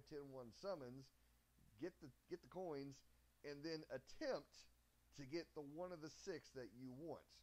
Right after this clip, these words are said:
Um, my, I guess, personal advice on this is, be careful. The reason why I say this is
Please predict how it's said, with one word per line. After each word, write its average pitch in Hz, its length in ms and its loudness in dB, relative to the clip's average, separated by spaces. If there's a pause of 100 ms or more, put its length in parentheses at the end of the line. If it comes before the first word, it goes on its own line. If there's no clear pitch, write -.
(1400)
Um, 147 500 6 (400)
my, 254 320 2 (880)
I 120 80 -4
guess, 123 160 -4 (160)
personal 180 320 -6
advice 226 320 -2
on 233 160 -4
this 240 160 -6
is, 262 260 -4 (1900)
be 147 240 -2
careful. 127 320 0 (640)
The 107 120 -6
reason 202 280 -4
why 185 240 2
I 127 120 2
say 151 280 -2
this 107 280 -4
is 104 80 -10